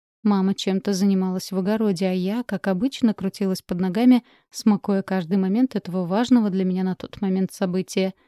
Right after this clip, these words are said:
Потом мне самой первой разрешили на нём посидеть. «А это Арина», —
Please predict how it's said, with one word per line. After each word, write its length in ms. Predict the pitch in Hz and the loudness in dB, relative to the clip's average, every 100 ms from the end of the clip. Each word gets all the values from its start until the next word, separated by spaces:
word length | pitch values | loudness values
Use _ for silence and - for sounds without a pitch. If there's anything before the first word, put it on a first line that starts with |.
| _ _ _ _ | _ _ _ _
Потом 380 | - - 262 277 | -10 0 4 6
мне 240 | 196 196 | 4 0
самой 360 | 202 208 208 247 | -2 0 2 2
первой 360 | - 240 185 | 4 2 2
разрешили 560 | 190 190 185 190 - 196 | -2 -4 -4 -6 -2 0
на 80 | 190 | 2
нём 220 | 190 190 | 0 -2
посидеть. 560 | - - 202 196 - - _ _ _ _ _ _ _ _ _ | -4 -4 -2 -2 -4 -16 _ _ _ _ _ _ _ _ _
«А 80 | 247 | 4
это 280 | 220 214 285 | 4 2 0
Арина», — 360 | 285 190 196 | 2 2 0